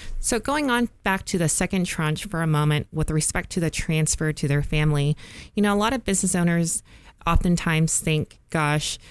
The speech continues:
why would I even bother getting an attorney involved if it's just a transfer to my kids and family members?" And so we oftentimes at our office come across this situation where a business owner decides to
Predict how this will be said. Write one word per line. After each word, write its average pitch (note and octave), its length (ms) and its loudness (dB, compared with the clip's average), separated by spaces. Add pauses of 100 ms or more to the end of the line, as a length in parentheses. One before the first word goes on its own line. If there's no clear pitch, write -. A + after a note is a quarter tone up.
(200)
why F#3 200 0
would B3+ 140 -2
I A#3 120 0
even F#3+ 600 2
bother D#3+ 480 2
getting D3 720 2
an C#3+ 120 0
attorney D3+ 580 0
involved C#3+ 560 0
if - 140 -4
it's - 200 -2
just - 380 0
a D#3+ 60 -2
transfer D#3 640 0
to D3 220 -2
my C3 200 0
kids D3 440 -4
and C#3+ 180 0
family D3 340 0
members?" - 560 -2 (480)
And F3+ 140 0
so G3+ 140 0
we A3 180 2 (180)
oftentimes G#3+ 760 2
at E3+ 80 0
our D#3+ 180 0
office D#3 380 0
come F3 200 0
across D#3+ 380 -2
this D3+ 160 -2
situation D3 720 0
where D3 140 0
a C#3+ 40 -2
business D#3+ 380 -2
owner D3+ 220 2
decides D3 560 0
to C#3 340 0